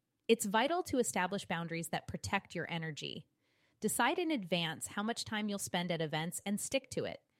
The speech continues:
If you're feeling overwhelmed, it's okay to politely excuse yourself.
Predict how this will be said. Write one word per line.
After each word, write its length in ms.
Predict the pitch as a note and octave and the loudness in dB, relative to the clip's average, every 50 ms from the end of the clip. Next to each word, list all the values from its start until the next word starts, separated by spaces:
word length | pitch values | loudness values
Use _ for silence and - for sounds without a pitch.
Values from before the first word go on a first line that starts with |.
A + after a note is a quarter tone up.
| _ _ _ _ _ - | _ _ _ _ _ -2
If 120 | G#3 G3+ - | -2 0 0
you're 80 | A3+ | -2
feeling 360 | A3 - C4+ C4+ C#4+ C#4+ B3+ - | -2 0 0 0 0 0 0 2
overwhelmed, 560 | G#3 F#3 F#3+ F#3 E3 E3+ E3 E3+ F#3 G#3+ G#3 - | 0 2 2 2 2 2 0 0 0 -2 -2 -4
it's 160 | G3 - - | -6 -4 -2
okay 260 | A3 A3 - - A3 G#3+ | -4 -4 -2 -2 -2 0
to 80 | G#3 | 0
politely 480 | G3+ - - F3+ E3+ F3 - F3 F3+ E3+ | -2 -4 -2 -2 -2 -2 -2 -2 -2 -2
excuse 420 | D#3+ - - - - E3+ D#3+ D3 | -2 -4 -6 -6 -4 -4 -4 -2
yourself. 520 | D3+ D3 C#3 - D#3 - - - - - | -4 -6 -6 -4 -6 -6 -8 -10 -14 -20